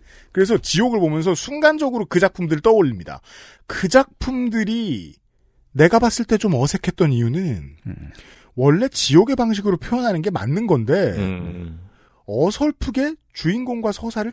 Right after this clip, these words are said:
Speaker 1: 끼워 넣었구나라는 걸 발견하게 됩니다.
Speaker 3: 네, 네.
Speaker 2: 사실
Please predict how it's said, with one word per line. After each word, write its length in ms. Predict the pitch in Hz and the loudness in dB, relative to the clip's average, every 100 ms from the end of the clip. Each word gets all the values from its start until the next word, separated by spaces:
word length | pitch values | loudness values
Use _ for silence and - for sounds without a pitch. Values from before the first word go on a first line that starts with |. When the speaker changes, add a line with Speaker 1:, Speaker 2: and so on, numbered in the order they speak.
| - | -12
Speaker 1:
끼워 280 | 440 415 359 | -2 4 6
넣었구나라는 1700 | 277 - 175 147 156 185 101 78 69 - _ _ _ _ - 208 | 6 4 2 4 4 0 -2 -10 -16 -20 _ _ _ _ -2 0
걸 100 | 214 | 2
발견하게 480 | 185 156 170 185 113 | 2 2 0 0 -4
됩니다. 320 | 82 71 69 | -8 -10 -2
Speaker 3:
네, 180 | 104 82 | -2 -2
네. 240 | 87 90 73 - _ _ - | -6 -6 -8 -16 _ _ -20
Speaker 2:
사실 560 | - 165 226 240 185 | 0 2 2 0 -2